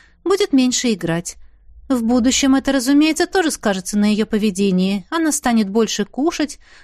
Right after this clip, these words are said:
будет еще сильнее привязана к вам. То есть, если сейчас мы видим перед собой совершенно самостоятельного зверя, то из-за кристалла она утратит часть личности,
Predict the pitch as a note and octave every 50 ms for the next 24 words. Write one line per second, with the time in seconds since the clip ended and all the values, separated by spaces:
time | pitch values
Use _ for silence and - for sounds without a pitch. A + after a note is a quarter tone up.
0 | _ - D4+ F#4+ F4+ F4+ - D4 D4+ C#4+ - E4 C#4+ - - C#4 B3 B3+ B3+ B3
1 | A#3 A3+ - A#3 A3 G3+ G#3 G3 F#3 - F#3+ F#3 F3+ - - F#3 F3+ G#3 A#3 C4
2 | B3+ A#3 - - - - - - - - - - - _ _ _ _ - - E4
3 | E4 D#4+ D#4+ - D4 C#4 - C#4+ C4+ - C#4 C4 - - C4+ A#3 G#3 - G#3+ G#3
4 | G#3+ G3+ A#3 G#3 A3 G#3+ F#3 A3 G#3+ A3 G#3 - - A3 G#3 A3 B3 A#3 - -
5 | C#4 D4 C#4+ - - D4 C4+ B3 A#3+ A#3+ A3+ - - C4 A3+ A3+ A3+ - - -
6 | A3+ A3 F#3+ G3 F3+ E3 - E3+ E3 F3 D#3+ F#3 F3+ F3 F#3 A3 C4 C4+ G#3 F3
7 | - _ _ _ _ _ _ - _ _ _ - - C#4 C4+ - C4 C#4+ C4+ B3+
8 | C4+ C#4+ - C#4+ - - - - F4+ E4+ D#4 D4 C#4 C#4 C#4 C#4+ C#4+ C#4 C#4+ -
9 | E4 E4+ F4 - G#3+ - - - G3 F#3 - - G#3 G#3+ - - G#3+ G3 - -
10 | - G#3+ F#3+